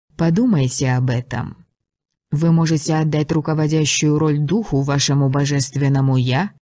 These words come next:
Вы можете отдавать приказы вашим клеткам от имени духа, то есть фактически от имени Бога.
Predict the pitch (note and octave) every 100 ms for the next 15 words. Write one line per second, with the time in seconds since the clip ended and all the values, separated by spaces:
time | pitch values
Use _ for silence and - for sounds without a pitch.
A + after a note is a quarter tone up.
0 | _ - C#3+ C#3+ D3 C#3+ C#3 C#3+ C#3 C#3+
1 | C#3 C#3+ C#3 D3 C#3 C#3+ C#3+ C#3 C#3+ C#3
2 | C#3 C#3 C#3+ C#3 - C#3+ C#3 C#3+ C#3 C#3
3 | C#3 C#3 D3+ G3+ C3+ C3 C#3+ C#3 - C3+
4 | - C3+ C#3 - - C#3 C3+ C#3+ C#3 C#3+
5 | C#3 C3+ C#3+ G#3 C3+ A2+